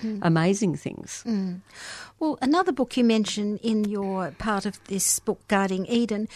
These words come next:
Speaker 1: was, uh, a book I liked very much. It's called Merchants of Doubt, and it was written by two scientists. Naomi Oreskes was one of them. And it had a big impact on me because I could see that climate deniers are well financed and well organised.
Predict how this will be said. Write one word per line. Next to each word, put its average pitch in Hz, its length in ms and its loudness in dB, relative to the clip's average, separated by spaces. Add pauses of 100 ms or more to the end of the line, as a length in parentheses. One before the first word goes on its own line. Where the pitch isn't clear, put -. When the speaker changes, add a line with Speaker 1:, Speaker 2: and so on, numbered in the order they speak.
(340)
Speaker 1:
was, 214 460 0
uh, 226 300 2
a - 20 -4
book 240 180 2
I 233 180 6
liked 196 300 2
very 202 160 0
much. 202 280 -4
It's 233 100 -8
called 220 240 2
Merchants 226 560 2
of 180 220 -6
Doubt, 196 400 0
and 220 100 -4
it - 80 -6
was 262 140 -4
written 226 160 2
by 208 140 0
two - 260 0
scientists. 208 840 0
Naomi 208 500 2 (220)
Oreskes 214 560 -2
was 190 140 -4
one 220 180 4
of 208 120 -2
them. 202 200 -2 (800)
And 262 100 4
it 247 80 4
had 349 160 0
a 330 60 2
big 285 260 0
impact 233 400 0
on 208 240 2
me 247 300 4
because 240 400 -2
I 226 100 0
could 233 180 -6
see 247 420 0
that - 280 -8
climate 277 460 0
deniers 220 880 0 (420)
are 226 100 0
well 247 340 2
financed 185 720 -4
and 277 200 2
well 185 320 0
organised. 190 760 0